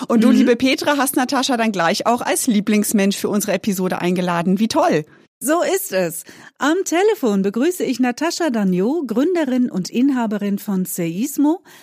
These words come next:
Speaker 2: einem vorwiegend qualitativ arbeitenden Marktforschungsinstitut in Mannheim. Natascha Dagnot ist geborene Französin,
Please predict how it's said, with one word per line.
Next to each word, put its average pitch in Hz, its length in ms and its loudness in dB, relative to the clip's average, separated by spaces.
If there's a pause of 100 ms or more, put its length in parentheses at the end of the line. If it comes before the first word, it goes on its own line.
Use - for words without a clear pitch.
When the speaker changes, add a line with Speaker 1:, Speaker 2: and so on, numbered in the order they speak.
(140)
Speaker 2:
einem 220 320 0 (100)
vorwiegend 254 640 -2
qualitativ 226 720 -4
arbeitenden 185 680 -4
Marktforschungsinstitut 175 1080 -8
in 220 140 2
Mannheim. 165 480 -2 (720)
Natascha 320 460 0
Dagnot 240 340 2
ist - 160 -6
geborene 190 400 0
Französin, 160 640 -4